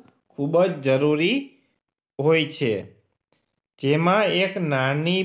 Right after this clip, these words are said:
ભૂલ કોઈ મોટી એરર આપી શકે છે. એટલે પ્રોગ્રામિંગ માટેની ભાષા શીખવી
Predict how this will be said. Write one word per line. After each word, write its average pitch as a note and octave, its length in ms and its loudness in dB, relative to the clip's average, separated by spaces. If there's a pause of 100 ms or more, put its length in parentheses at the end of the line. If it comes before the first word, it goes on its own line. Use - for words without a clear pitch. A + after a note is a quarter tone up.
ભૂલ D3 420 2 (100)
કોઈ D#3+ 340 2
મોટી C3+ 600 -2 (200)
એરર C3+ 180 2
આપી D3 560 -2
શકે C#3 560 -6 (560)
છે. G3 200 0 (120)
એટલે E3 400 -4
પ્રોગ્રામિંગ D#3+ 680 -2
માટેની C#3+ 580 -2
ભાષા A#2 580 -2
શીખવી D3 500 -8